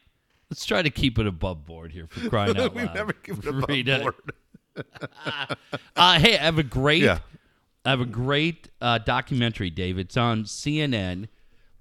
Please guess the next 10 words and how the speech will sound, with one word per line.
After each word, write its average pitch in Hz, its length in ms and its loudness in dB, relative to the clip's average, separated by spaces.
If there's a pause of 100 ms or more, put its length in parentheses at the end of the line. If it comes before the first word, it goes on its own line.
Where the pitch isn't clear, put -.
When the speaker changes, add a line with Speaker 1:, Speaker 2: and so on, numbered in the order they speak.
Speaker 1:
and 135 160 -4
it's 113 160 -10
called 123 320 -2
The 104 100 -8
Last 113 640 -6
Days. 78 640 -2 (120)
Speaker 2:
Okay. 92 280 6 (100)
Speaker 1:
And 131 160 2
it 127 200 0 (100)
is 117 680 0